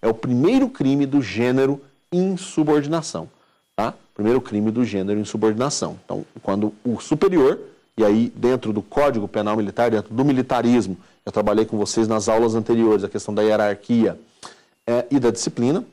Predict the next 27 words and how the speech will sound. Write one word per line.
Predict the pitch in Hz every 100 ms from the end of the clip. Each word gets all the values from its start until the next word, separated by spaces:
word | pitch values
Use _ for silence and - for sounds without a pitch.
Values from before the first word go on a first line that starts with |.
| _ -
tá? | 120 220 -
Quando | 101
eu |
falo | - 101 101
em |
hierarquia | 101 101 95 95 110
e | 104
disciplina, | - 98 101 98 98
é |
bom | 101 113
que | -
saibamos | 117 110 110 107 98 - - _ _ _ _
que | -
hierarquia | 135 131 120 - 123 113 92 - _ _
é | 151
o | 160 127
grau | 110 127 156 135 101 - _ 110
hierárquico, | 117 98 127 151 - - 95 _ _
né? | 95 120 -
A, | 98 98 95 85 95
a |
carreira | - 131 85 127 180
estruturada | 147 - 110 101 98 135
em |
níveis, | 147 147 175 190
e | 185
disciplina | - 247 175 160 185 226